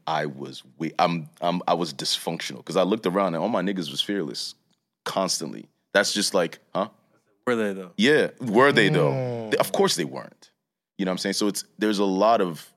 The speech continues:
Speaker 1: there, there's a lot of drinking poison when you don't know how to adequately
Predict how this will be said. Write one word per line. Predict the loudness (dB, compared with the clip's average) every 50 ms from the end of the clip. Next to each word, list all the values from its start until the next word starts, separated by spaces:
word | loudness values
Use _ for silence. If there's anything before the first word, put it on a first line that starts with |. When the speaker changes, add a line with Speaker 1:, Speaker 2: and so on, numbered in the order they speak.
| _
Speaker 1:
there, | -4 -4 -4
there's | -4 -4 -2 -2 -2 0 0
a | -2 -2
lot | 0 2 2 2 2 2
of | 0 -4 -6 -12
drinking | -10 -6 -4 -4 -4 -4 -6 -8 -8 -10 _ _
poison | -8 -4 -2 -2 0 -2 -4 -6 -8 -8 -8
when | -6 -6 -6
you | -6 -8 -8
don't | -10 -8 -6 -6 -4 -4 -6 -10 -14 -20 _ _
know | -8 -8 -6 -6 -4 -6 -6 -6
how | -4 -4 -4 -6 -6 -8
to | -10 -8 -8 -10 -10 -12 _ _ _ -4
adequately | -2 -2 -2 -4 -8 _ -10 -10 -10 -10 -8 -8 -8 -8 -8 -12